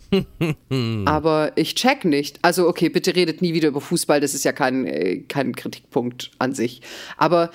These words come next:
Speaker 2: da steht Italiens Rassismuserfahrungen in England. Ich weiß aber nicht, was genau er damit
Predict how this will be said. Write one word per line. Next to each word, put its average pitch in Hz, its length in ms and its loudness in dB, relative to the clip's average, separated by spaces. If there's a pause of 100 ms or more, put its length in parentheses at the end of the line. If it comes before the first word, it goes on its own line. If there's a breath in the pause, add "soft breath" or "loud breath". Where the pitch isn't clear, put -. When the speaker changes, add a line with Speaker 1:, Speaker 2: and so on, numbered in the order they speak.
(220 loud breath)
Speaker 2:
da 170 160 2
steht 226 260 2
Italiens 190 600 0
Rassismuserfahrungen 156 920 -2
in 151 200 -2
England. 120 500 -2 (180 loud breath)
Ich 175 160 2
weiß 208 160 4
aber 190 160 2
nicht, 180 200 -2
was 180 200 0
genau 160 260 2
er 151 60 2
damit 147 420 -2